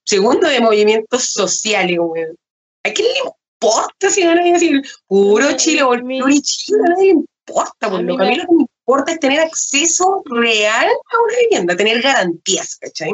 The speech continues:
Speaker 1: Saber que el día de mañana no me va a pon-, no me va a faltar la comida en el plato. No importa.
Speaker 2: A mí lo que me ha dado más, más risa es lo, es lo que nos subimos los sueldos.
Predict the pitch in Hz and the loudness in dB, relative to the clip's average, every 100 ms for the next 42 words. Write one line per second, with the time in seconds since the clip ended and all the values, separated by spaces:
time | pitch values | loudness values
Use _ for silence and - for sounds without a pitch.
0 | - _ - - - 226 254 - 277 240 | -8 _ -14 -14 -4 -2 -2 -2 0 0
1 | 285 294 240 254 330 415 427 359 311 285 | 0 2 2 2 2 2 2 4 2 2
2 | 285 285 277 285 240 214 - 359 359 349 | 2 2 2 0 -4 -4 -2 0 2 2
3 | 330 294 - 339 - _ _ _ _ _ | 2 -2 -4 -8 -8 _ _ _ _ _
4 | _ 302 330 349 285 320 427 330 285 262 | _ -2 0 -2 -4 -2 -2 -2 -4 -4
5 | 262 269 285 285 277 294 302 311 302 269 | -6 -2 0 0 0 0 2 2 0 0
6 | 277 277 294 330 - 359 370 269 262 262 | 2 2 2 0 0 2 2 2 4 4
7 | - 240 226 240 233 247 247 240 - 240 | 2 0 0 -2 2 2 4 2 0 0
8 | 196 151 | 0 -2